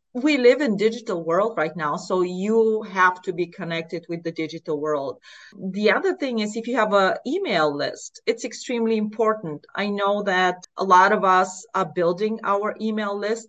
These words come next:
but one recommendations from us how to build more aggressively or how to build your email list is if you provide a free resource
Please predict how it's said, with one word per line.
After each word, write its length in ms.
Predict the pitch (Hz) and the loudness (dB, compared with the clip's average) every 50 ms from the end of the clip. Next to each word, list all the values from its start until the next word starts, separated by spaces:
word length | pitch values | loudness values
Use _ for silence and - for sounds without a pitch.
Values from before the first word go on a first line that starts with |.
| _ - | _ 2
but 300 | 185 170 170 165 170 - | 4 4 4 4 2 -2
one 300 | - 185 196 196 196 196 | -4 0 2 2 2 4
recommendations 1040 | 196 202 208 - 214 202 196 190 202 202 226 220 - - 190 185 180 175 185 185 - - | 2 0 0 -2 -6 -4 -2 -2 0 0 -2 -2 -4 -6 -8 -8 -8 -8 -10 -12 -10 -6
from 220 | 196 185 185 185 | -4 -2 0 2
us 320 | 180 190 196 208 202 - | 4 4 4 2 -2 -6
how 220 | - - 208 190 190 - | -6 -4 -2 -2 -2 -4
to 100 | - 175 156 147 147 - _ - | -8 -10 -10 -12 -16 -6 _ 2
build 440 | 214 214 214 214 208 190 175 - - - - | 4 4 4 4 4 2 0 -4 -20 -18 -10
more 260 | 180 190 190 185 175 | -4 -2 0 0 -2
aggressively 580 | 175 180 190 185 196 202 - 208 185 180 185 175 | -2 0 0 0 0 0 -2 -8 -8 -6 -4 -4
or 80 | 170 170 | -4 -2
how 200 | 170 170 170 - | -2 -4 -4 -4
to 80 | - 160 | -8 -12
build 380 | 156 170 285 392 440 403 277 220 | -10 -6 -2 0 0 0 0 -2
your 380 | 208 185 165 151 151 - - - - - _ _ - | -2 0 0 0 0 -2 -4 -6 -12 -20 _ _ -10
email 340 | 240 277 302 285 220 175 175 | -6 -6 -4 -2 0 0 2
list 360 | 170 160 160 165 165 - - - | 2 2 2 0 -2 -4 -8 -4
is 220 | 190 196 190 196 - | -4 -4 -4 -4 -6
if 160 | - 240 - | -8 -6 -4
you 100 | 311 311 | -4 -6
provide 680 | - - 302 262 220 202 220 208 196 190 190 190 190 196 - _ _ _ _ _ - | -4 -4 -4 -4 -2 0 2 4 4 4 2 0 -2 -4 -8 _ _ _ _ _ -10
a 80 | - 226 | -10 -10
free 640 | - - - - 240 262 285 277 240 208 190 190 196 - _ 190 202 | -10 -12 -14 -8 -4 -2 -2 0 0 -2 -2 -4 -6 -12 _ -10 -6
resource 800 | 269 302 320 311 - - 175 151 143 - 180 190 - - _ | -4 -4 -4 -4 -4 -4 -4 -4 -2 -4 -6 -10 -12 -18 _